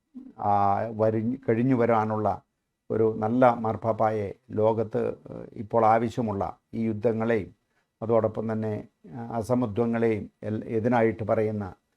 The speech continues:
ഒരു നല്ല മാർപ്പാപ്പ വരികയും, ആ, അദ്ദേഹത്തിൻ്റെ ആ കാഴ്ചപ്പാടിലൂടെ എല്ലാവരുടെയും,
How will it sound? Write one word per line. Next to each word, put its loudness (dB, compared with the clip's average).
ഒരു -2
നല്ല 2
മാർപ്പാപ്പ 0
വരികയും, -2
ആ, -4
അദ്ദേഹത്തിൻ്റെ 0
ആ 0
കാഴ്ചപ്പാടിലൂടെ -2
എല്ലാവരുടെയും, -2